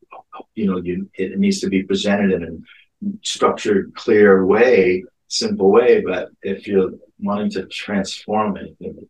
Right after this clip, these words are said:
those, those have to happen. Those who get it really enjoy it and come and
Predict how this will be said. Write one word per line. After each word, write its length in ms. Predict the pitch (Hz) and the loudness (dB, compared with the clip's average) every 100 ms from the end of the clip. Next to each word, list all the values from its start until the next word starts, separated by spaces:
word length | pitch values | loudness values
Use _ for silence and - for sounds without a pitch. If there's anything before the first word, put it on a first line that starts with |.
| _ _ - | _ _ -10
those, 340 | 98 95 - _ | -6 -6 -8 _
those 220 | - 104 - | -6 -6 -6
have 180 | 95 | -10
to 100 | - | -10
happen. 600 | - - - - 240 202 - - _ _ _ _ - - - _ | -12 -10 -12 -12 -14 -16 -14 -16 _ _ _ _ -20 -20 -20 _
Those 200 | 101 104 | -4 -2
who 120 | 117 | 0
get 220 | 98 92 | 2 2
it 160 | 87 95 | 2 0
really 260 | 95 85 80 | 0 -2 -4
enjoy 360 | 76 95 78 | -8 -8 -8
it 80 | - | -8
and 100 | - - - | -14 -20 -16
come 220 | - - | -16 -16
and 240 | - - | -20 -20